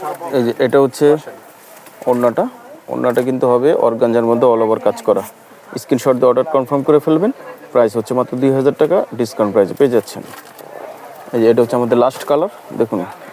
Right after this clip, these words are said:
লাস্ট কালার all over কাজ করা, all over কাজ করা এটা। হুম, এটা হচ্ছে ওড়নাটা, ওড়নাটা কিন্তু হবে অ্যাশ কালারের মধ্যেই all over কাজ করা হবে। স্ক্রিনশট দিয়ে অর্ডার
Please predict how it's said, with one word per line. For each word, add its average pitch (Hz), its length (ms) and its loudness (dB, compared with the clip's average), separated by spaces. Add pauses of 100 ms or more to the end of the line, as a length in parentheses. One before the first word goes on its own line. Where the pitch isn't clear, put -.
(140)
লাস্ট 123 240 -2
কালার 147 220 0 (180)
all 127 360 6
over 113 160 0 (100)
কাজ 107 100 -2 (100)
করা, 101 120 0 (140)
all 110 160 4
over 110 220 -2
কাজ 101 180 -2
করা - 200 -2
এটা। - 140 -10 (1500)
হুম, 147 420 -2 (160)
এটা 139 140 2
হচ্ছে 143 260 2 (1400)
ওড়নাটা, 131 340 2
ওড়নাটা 135 360 2
কিন্তু 120 300 -2
হবে 131 160 2 (120)
অ্যাশ 123 160 0 (100)
কালারের 117 360 2
মধ্যেই 123 300 0 (400)
all 117 140 2
over 117 220 -2
কাজ 104 180 -2
করা 101 180 2
হবে। 139 200 2
স্ক্রিনশট 127 400 -2
দিয়ে 120 120 4
অর্ডার 120 120 0